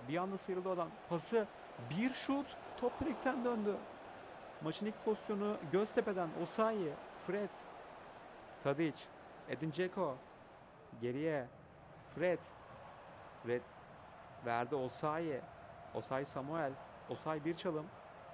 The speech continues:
Tadić. Boşluk arıyor Fenerbahçe. Dušan Tadić. Amrabat.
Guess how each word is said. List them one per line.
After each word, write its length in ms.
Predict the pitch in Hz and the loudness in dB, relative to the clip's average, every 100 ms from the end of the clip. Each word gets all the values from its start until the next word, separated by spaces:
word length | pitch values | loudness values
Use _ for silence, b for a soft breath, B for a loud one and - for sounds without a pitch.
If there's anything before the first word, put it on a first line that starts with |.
| - | 2
Tadić. 400 | 165 160 151 - - - - - - | 4 4 2 0 -10 -14 -14 -12 0
Boşluk 360 | 127 131 - 202 | 0 0 -2 0
arıyor 180 | 190 185 | 2 2
Fenerbahçe. 600 | 180 185 180 170 151 139 | 0 2 4 4 2 -2
Dušan 240 | 170 180 | -2 2
Tadić. 280 | 202 185 175 - - - - - - - - - - - - - - - - | 4 2 0 -4 -12 -12 -14 -14 -16 -16 -16 -16 -16 -16 -16 -16 -14 -14 -2
Amrabat. 520 | 139 143 175 180 160 | 0 2 2 4 2